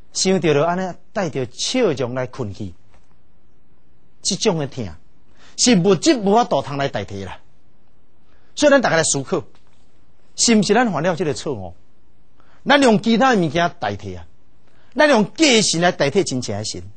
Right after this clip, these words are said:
因为真正的神要带予咱的，毋是干那讲短暂的平安，毋是干那讲互你会当好业，互你顺利，互恁囝考条好的学校，啊，互恁查某囝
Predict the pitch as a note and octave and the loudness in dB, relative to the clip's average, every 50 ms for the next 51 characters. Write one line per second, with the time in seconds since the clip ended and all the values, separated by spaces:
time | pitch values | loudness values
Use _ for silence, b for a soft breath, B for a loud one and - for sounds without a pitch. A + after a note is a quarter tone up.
0 | - - - b b b b b b b b b - C#4+ C#4+ C4+ G#3+ - - - | -16 -16 -16 b b b b b b b b b 4 6 8 8 6 4 0 -8
1 | - - - - D4+ D4 C4+ C4+ C4+ C4+ C4+ G#3+ - A3 F#3+ F3+ G3+ A3+ - - | -12 -2 2 4 6 8 8 8 8 8 6 6 6 6 6 6 6 4 4 2
2 | - - - - D3 C#3+ C#3+ D#3+ F#3 A3 A#3+ - - - - - C#4+ A#3+ G3+ E3 | 0 0 0 2 2 2 2 4 4 4 2 2 0 -6 -2 2 6 6 8 8
3 | C3+ C3+ C3 C#3 E3 A#3+ G#3+ D#3+ A#2+ G2 - - - - - - - - - D#3+ | 6 4 4 4 4 4 4 4 2 -2 -6 -12 -16 -16 -16 -16 -12 -6 -2 -2
4 | D#3+ D#3 - - F#3 F3 F3 E3+ F#3+ G3+ G3 - G3+ F#3+ F#3+ F3+ - A#2 A#2 A2+ | 0 0 0 0 0 0 0 0 0 -2 -2 2 2 2 2 2 0 -6 -8 -8
5 | - C#3+ C3 B2 C#3 - C3+ C#3 C#3+ - - - - - b b b b b - | -6 -4 -4 -4 -6 -8 -10 -12 -12 -12 -14 -16 -16 -16 b b b b b -2
6 | F3 F3 E3 - - G#3+ G#3+ G3 G#3 A#3+ A3+ F#3+ D#3 E3 G3 G#3+ F3+ D3+ G3+ G3 | 0 0 0 2 2 2 2 2 2 2 2 2 2 4 6 6 6 6 4 2
7 | F3+ D#3 G3+ G3+ F#3+ E3 G3+ - - - - - - b b b b b - D3+ | 0 0 -2 -2 0 0 0 -2 -2 -6 -14 -16 -16 b b b b b -2 0
8 | G#3+ A3+ - - - D#3+ C3+ B2 B2+ C#3 C#3+ C#3+ C#3+ b b b b - C3+ C#3 | 0 0 0 -2 -2 -2 -2 0 -2 -2 -2 -4 -6 b b b b -2 0 2
9 | F3 G#3+ G#3 F#3+ A3+ G3 - - A3+ G#3 G3 F3 F3 F#3 A3 F#3+ D#3 C3+ A2+ F#2 | 2 2 2 0 0 -2 0 0 0 2 2 2 2 4 4 4 4 2 0 -2
10 | F#2+ G#2+ A2 A#2 b b b b b b b A#3+ C4 A#3+ G3+ F3+ F#3+ G#3+ A#3+ A3+ | -2 -2 -2 -4 b b b b b b b 4 4 6 6 6 6 6 4 4
11 | - G#3 G3 A3 G#3 F#3+ A#3 G#3+ G3 F3+ | 6 6 4 4 4 4 2 2 2 0